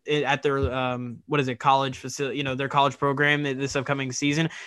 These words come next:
it's really interesting to see kind of how college baseball is becoming really big. And I think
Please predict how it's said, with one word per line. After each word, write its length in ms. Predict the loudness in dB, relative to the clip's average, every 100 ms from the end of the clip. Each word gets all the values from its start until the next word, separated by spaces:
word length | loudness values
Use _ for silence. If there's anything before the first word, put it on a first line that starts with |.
| -2
it's 140 | 4
really 200 | 8 10
interesting 540 | 10 8 4 4 2 -2
to 80 | -2
see 320 | 2 4 4
kind 240 | 2 0
of 80 | 2
how 160 | 2 2
college 460 | 4 6 6 4
baseball 420 | 0 0 0 0
is 60 | 0
becoming 360 | -2 -2 -2 -2
really 280 | -2 -2
big. 240 | -2 0 2
And 100 | 2
I 80 | 0
think 300 | 2 0